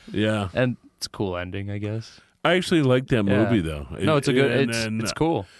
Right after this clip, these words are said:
Speaker 1: it was directed by the same guy who directed Primal Fear, uh, Gregory
Speaker 2: Oh, really?
Speaker 1: Hoblit. Yeah. Who
Speaker 2: And we went back, we literally last night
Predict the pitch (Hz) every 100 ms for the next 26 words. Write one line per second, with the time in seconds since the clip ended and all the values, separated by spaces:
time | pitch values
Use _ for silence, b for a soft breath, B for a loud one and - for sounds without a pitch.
0 | B - 139 113 135 160 156 165 131 120
1 | 107 107 120 113 110 107 98 110 104 -
2 | 90 - 104 95 87 - 104 80 65 -
3 | - 64 78 90 98 101 98 95 117 117
4 | 104 120 143 143 - 101 98 85 78 69
5 | - 107 98 92 90 - - - 131 139
6 | 127 139 139 131 131 - 107 101 - 104
7 | - 107 107 107 123 156 165 151 143 131
8 | 131 127 - 123 113 104